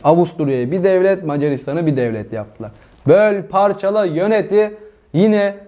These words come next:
burada da lanse ettiler. Burada da görüyoruz yani. Macaristan'la Trianon, Avusturya'yla Saint Germain Anlaşması,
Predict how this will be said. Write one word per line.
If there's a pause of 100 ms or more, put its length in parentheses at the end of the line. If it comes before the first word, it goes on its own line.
(140)
burada
da (380)
lanse
ettiler. (440)
Burada
da
görüyoruz
yani. (720)
Macaristan'la
Trianon, (260)
Avusturya'yla
Saint
Germain
Anlaşması,